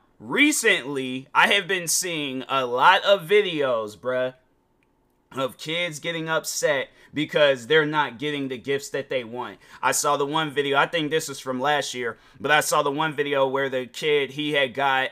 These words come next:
a, uh, Xbox Series S, and he wanted a PlayStation five. So he throws the Xbox Series S on the couch, and he's all like, "Bro, I wanted a PlayStation five." Storms off. Everybody's confused, like, "What?"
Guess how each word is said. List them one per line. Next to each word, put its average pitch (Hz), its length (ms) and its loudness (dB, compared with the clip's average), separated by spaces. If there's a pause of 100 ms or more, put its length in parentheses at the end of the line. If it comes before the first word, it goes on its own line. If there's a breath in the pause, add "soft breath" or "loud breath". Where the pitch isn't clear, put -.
a, 131 280 0
uh, 120 260 0
Xbox 139 520 -2
Series 131 420 -4
S, 131 380 -4 (220 soft breath)
and - 120 -12
he 135 100 -4
wanted 127 260 -2
a 120 60 -4
PlayStation 131 640 -4
five. 113 380 -2 (180 soft breath)
So 120 140 -6
he 131 120 -4
throws 131 360 0
the 127 80 -4
Xbox 131 480 -4
Series 127 320 -6
S 135 200 -4
on 123 120 -4
the 117 80 -12
couch, 131 480 -4 (180 loud breath)
and 113 120 -10
he's 135 220 -2
all 127 200 2
like, 127 240 2
"Bro, 147 160 2
I 156 80 6
wanted 151 260 -2
a 123 60 -10
PlayStation 151 680 -4
five." 143 380 0 (180 soft breath)
Storms 170 600 0
off. 147 320 2 (180 soft breath)
Everybody's 160 540 4
confused, 147 580 -8
like, 120 340 -4 (320)
"What?" 123 520 -4